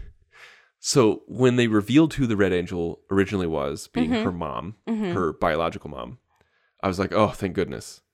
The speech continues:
Speaker 1: Because, like, first it was, "Oh, it's, it's Michael."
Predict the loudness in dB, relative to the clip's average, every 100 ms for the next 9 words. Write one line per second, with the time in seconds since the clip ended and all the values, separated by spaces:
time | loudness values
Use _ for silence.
0 | _ 6 8 10 6 8 8 8 6 6
1 | 4 6 8 8 2 -4 -6 -2 -2 0
2 | -2 -2 -4 -8